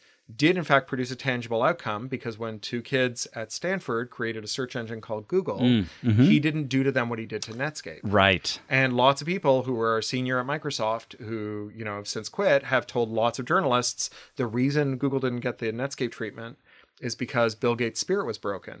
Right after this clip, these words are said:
Speaker 1: you
Speaker 2: So
Speaker 1: know?
Speaker 2: the tools of justice are slow, but still effective on some level.
Speaker 1: Sure.
Speaker 2: But, uh, for us as individuals, my takeaway from the book was that one thing we can do is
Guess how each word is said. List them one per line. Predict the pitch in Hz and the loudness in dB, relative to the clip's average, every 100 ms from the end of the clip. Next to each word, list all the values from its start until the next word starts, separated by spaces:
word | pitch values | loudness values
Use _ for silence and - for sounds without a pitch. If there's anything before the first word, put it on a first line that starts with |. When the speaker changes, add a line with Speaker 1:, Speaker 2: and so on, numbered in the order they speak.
| 120 | -10
Speaker 1:
you | - | 2
Speaker 2:
So | 131 | 6
Speaker 1:
know? | 131 113 123 | 6 4 4
Speaker 2:
the | 117 | 6
tools | 113 175 147 | 6 6 6
of | 117 101 | 6 8
justice | 120 104 - 95 - | 8 8 6 4 4
are | 92 - | 2 4
slow, | 214 147 95 92 | 8 8 8 6
but | 104 101 98 98 - | 6 8 8 8 4
still | - 147 135 123 | 6 10 10 8
effective | - 123 107 98 | 6 6 6 4
on | 95 | 4
some | 95 165 151 | 4 6 8
level. | 123 87 82 85 85 95 | 8 6 4 0 0 -2
Speaker 1:
Sure. | - 208 139 - | 2 4 4 6
Speaker 2:
But, | - 143 160 - | 10 10 10 6
uh, | 120 | 6
for | - 143 147 | 8 6 8
us | 160 143 | 4 6
as | 120 | 6
individuals, | 131 113 95 113 104 95 82 80 85 - - | 8 8 8 4 4 2 2 0 0 -2 2
my | 98 107 | 4 6
takeaway | 113 110 98 95 92 | 6 4 4 4 4
from | - 95 85 85 87 | 2 0 2 0 -2
the | 90 | 2
book | 107 110 - | 4 4 2
was | 92 | 0
that | 98 | 2
one | 95 127 | 6 8
thing | 123 113 104 | 8 6 4
we | 98 | 2
can | 101 | 2
do | 92 92 | 2 2
is | 95 92 | 2 -2